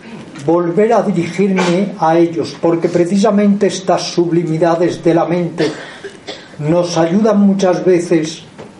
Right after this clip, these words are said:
a suturar esas grietas del alma que quedan cuando perdemos seres queridos, y también nos ayudan a embellecernos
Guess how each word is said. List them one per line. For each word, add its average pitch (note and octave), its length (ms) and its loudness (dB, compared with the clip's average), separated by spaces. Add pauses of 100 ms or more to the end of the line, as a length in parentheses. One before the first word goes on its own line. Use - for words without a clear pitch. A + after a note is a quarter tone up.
(180)
a D#3+ 140 0
suturar F3 600 0
esas F3 460 0
grietas F#3+ 580 0
del D#3 120 0
alma D#3+ 360 0
que F3 120 -6
quedan D#3 340 0
cuando D3+ 360 -2
perdemos D3+ 520 -2
seres E3 380 -2
queridos, G#3 720 -2 (540)
y E3+ 140 2
también F3 720 0 (320)
nos E3+ 320 0
ayudan G3+ 560 2
a F#3+ 400 -2
embellecernos E3+ 1300 0